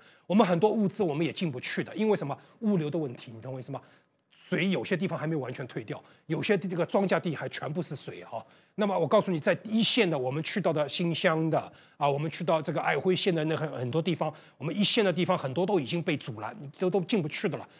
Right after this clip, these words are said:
但是今后最需要的是什么呢？最，最需要的是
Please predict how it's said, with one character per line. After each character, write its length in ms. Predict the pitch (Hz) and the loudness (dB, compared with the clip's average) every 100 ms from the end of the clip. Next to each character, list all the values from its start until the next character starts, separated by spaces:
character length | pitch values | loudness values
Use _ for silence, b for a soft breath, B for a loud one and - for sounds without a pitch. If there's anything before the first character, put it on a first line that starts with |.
| b b - | b b 0
但 100 | 208 | 2
是 140 | 208 - | 0 0
今 220 | 262 254 | 4 4
后 160 | 185 170 | 4 2
最 180 | 247 180 | 2 2
需 240 | - 214 | 4 4
要 60 | 180 | 2
的 100 | 143 | 0
是 100 | 131 | -6
什 140 | 104 | -10
么 100 | 113 | -10
呢？ 80 | 120 _ _ _ _ _ _ _ _ _ _ | -12 _ _ _ _ _ _ _ _ _ _
最， 140 | 226 | -4
最 140 | 175 165 | 0 0
需 260 | - - | 0 -2
要 80 | 170 | -2
的 100 | 143 | -4
是 260 | - - | -8 -8